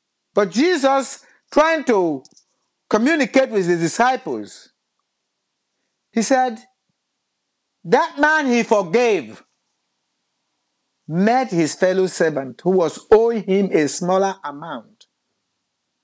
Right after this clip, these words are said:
and heard him, 'Pay what you owe.'"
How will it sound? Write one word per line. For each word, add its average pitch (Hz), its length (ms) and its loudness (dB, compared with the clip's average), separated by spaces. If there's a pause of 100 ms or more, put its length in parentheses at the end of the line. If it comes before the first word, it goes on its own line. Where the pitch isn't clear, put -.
(180)
and 202 200 0
heard 233 360 2
him, 127 320 -2 (760)
'Pay 311 220 4
what 220 500 -2
you 180 280 -2
owe.'" 185 540 0